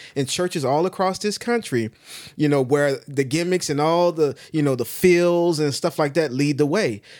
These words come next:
because we're not training people to be Bereans, to, to check out the scriptures, to say, "Okay, what does the scripture say before that and after that? What's the context of what he's preaching?" But we'll listen to that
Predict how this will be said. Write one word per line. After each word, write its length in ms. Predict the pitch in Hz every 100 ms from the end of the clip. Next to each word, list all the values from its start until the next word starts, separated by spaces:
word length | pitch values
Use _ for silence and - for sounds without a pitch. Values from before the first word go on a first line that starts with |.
| -
because 300 | 151 143 151
we're 180 | 135 156
not 220 | 156 139
training 440 | - 202 220 247 214
people 420 | - 131 - 123
to 100 | -
be 180 | 120 131
Bereans, 760 | 98 117 117 151 120 90 90 - - -
to, 200 | 147 120
to 240 | - 131
check 300 | - 175 165
out 160 | 175 180
the 80 | 151
scriptures, 380 | - 147 123
to 80 | 131
say, 180 | - 151
"Okay, 400 | 156 - 180 170 - - -
what 400 | - 151 254 - _
does 200 | 170 185
the 60 | 160
scripture 320 | - 139 156
say 180 | - 165
before 420 | 127 - - 349
that 320 | 123 117 123 - - -
and 160 | 175
after 280 | 208 277 160
that? 280 | 135 110 95 - - _ -
What's 220 | 208 302 -
the 140 | 214
context 680 | - 202 240 226 180 156 -
of 120 | 139
what 160 | 151 151
he's 140 | 147
preaching?" 320 | - 254 151
But 180 | 139 143
we'll 160 | 208 175
listen 240 | 220 226
to 160 | - 135
that 540 | 120 165 240 160 147